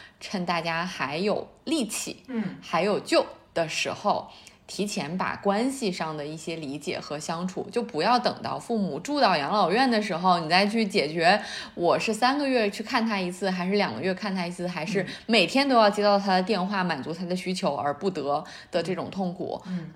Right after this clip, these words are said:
Speaker 1: 呃，不要等到那时候再去处理。可能比如说在他五十、六十的时候，就把关系层面的这种良性沟通建立好和理解去做好。
Speaker 2: 嗯。
Speaker 1: 那你等到出现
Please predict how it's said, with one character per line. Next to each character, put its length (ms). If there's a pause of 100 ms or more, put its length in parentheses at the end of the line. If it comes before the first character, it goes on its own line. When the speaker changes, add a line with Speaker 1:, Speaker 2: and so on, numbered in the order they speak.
(100)
Speaker 1:
呃， 340
不 140
要 160
等 100
到 140
那 140
时 100
候 100
再 160
去 140
处 180
理。 220 (320)
可 140
能 380
比 100
如 100
说 240
在 420 (680)
他 160
五 180
十、 180
六 200
十 120
的 120
时 120
候， 360
就 120
把 420 (380)
关 360
系 160
层 220
面 240
的 360
这 140
种 280 (180)
良 280
性 220
沟 160
通 380 (200)
建 220
立 120
好 200
和 100
理 240
解 220
去 260
做 220
好。 360 (320)
Speaker 2:
嗯。 80
Speaker 1:
那 100
你 140
等 180
到 120
出 160
现 320